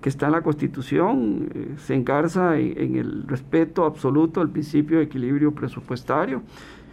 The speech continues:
que tiene que haber un saneamiento de las finanzas públicas, no porque sea una decisión de tipo político,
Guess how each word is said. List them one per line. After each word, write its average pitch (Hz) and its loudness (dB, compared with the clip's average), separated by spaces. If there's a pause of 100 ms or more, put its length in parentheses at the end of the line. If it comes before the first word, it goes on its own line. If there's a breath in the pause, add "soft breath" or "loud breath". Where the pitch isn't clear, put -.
(300 loud breath)
que 131 0
tiene 143 2
que 156 0
haber 143 4
un 151 6
saneamiento 147 0 (560 loud breath)
de - 0
las 127 2
finanzas 131 0
públicas, 190 2
no 185 2
porque 190 4
sea 147 2
una 175 4
decisión 156 2
de 147 -2
tipo 151 2
político, 190 2